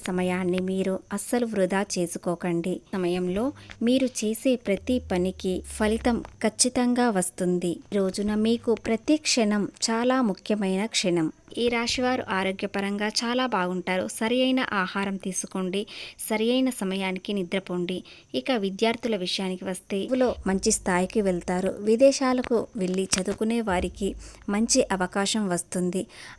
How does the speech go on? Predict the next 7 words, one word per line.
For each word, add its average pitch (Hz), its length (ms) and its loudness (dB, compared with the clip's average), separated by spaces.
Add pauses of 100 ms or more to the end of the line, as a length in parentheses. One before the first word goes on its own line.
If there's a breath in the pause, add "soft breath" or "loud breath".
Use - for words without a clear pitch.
(100)
అలాగే 190 340 0 (320)
ఈ 294 40 2 (100)
పరీక్షల 196 340 0 (140)
కోసం 196 260 0 (140)
కాస్త 214 340 -2 (140)
ఎక్కువగా 254 400 0 (100)
కష్టపడండి, 185 680 -2